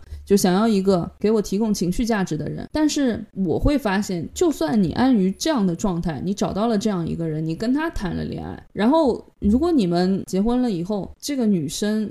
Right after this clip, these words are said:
如果没有碰到旗鼓相当的人还好，如果碰到了一个旗鼓相当的人，她肯定要出轨，她绝对会出轨的，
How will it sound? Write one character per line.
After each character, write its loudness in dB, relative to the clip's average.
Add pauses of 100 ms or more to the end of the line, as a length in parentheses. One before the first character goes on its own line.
如 -2
果 -2
没 0
有 0
碰 0
到 0
旗 -6
鼓 -2
相 0
当 -2
的 -4
人 -2
还 -2
好， -8
如 0
果 0
碰 0
到 0
了 -4
一 -4
个 -2
旗 -4
鼓 0
相 -2
当 -4
的 -2
人， -6
她 -4
肯 -2
定 -2
要 -4
出 -8
轨， -6 (760)
她 0
绝 4
对 4
会 6
出 0
轨 -4
的， -10